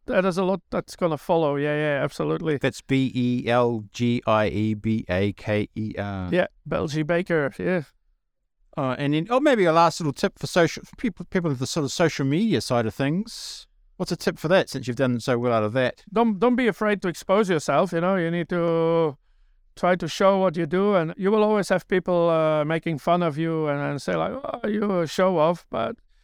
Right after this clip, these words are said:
Speaker 1: I don't see it as a show off. I'm just proud of what I can do, and, and, and I wanna show it to other people, and people who like it will see it, and who doesn't like it, well, uh, look at something else. That's my, my opinion. So don't be afraid of, don't be shy, just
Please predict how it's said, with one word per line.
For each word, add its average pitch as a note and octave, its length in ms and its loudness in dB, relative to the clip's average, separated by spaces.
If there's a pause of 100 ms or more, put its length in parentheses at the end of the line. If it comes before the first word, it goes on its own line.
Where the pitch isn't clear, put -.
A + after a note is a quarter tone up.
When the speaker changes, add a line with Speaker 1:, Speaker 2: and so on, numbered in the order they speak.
(260)
Speaker 1:
I F#3+ 80 4
don't A#3+ 180 4
see A#3 140 0
it G#3 60 0
as F3 120 2
a E3 60 -6
show F#3 260 2
off. G#3+ 240 0
I'm G3 140 0
just F#3+ 220 -2
proud E3 220 4
of D#3 100 0
what E3 120 2
I D#3 80 2
can D3+ 220 -4
do, D#3+ 240 -2
and, D3+ 120 -2
and, D#3+ 140 -2
and D#3+ 140 -2
I D#3+ 40 -2
wanna D#3+ 240 -2
show E3 240 0
it - 100 -2
to D#3+ 120 -2
other D#3 140 0
people, B3+ 440 0
and E3+ 280 -4 (520)
people A3 260 0
who F3+ 100 0
like F#3 280 4
it F3+ 100 -2
will F#3 180 2
see A3 220 -2
it, F#3 100 2
and F3 140 -2
who F3 80 -2
doesn't F3 300 0
like E3 220 0
it, D#3+ 120 -6
well, E3+ 200 0 (120)
uh, D#3+ 80 -6
look F#3 240 -8
at - 100 -6
something E3 340 -2
else. E3+ 240 2
That's - 260 -6
my, D#3+ 360 -2
my E3+ 200 0
opinion. F#3 380 0
So E3+ 180 -2
don't F3 160 0
be G3 120 0
afraid F3 460 0
of, D#3 280 -6 (340)
don't B3 120 0
be G3 80 2
shy, E3+ 340 4
just - 480 -8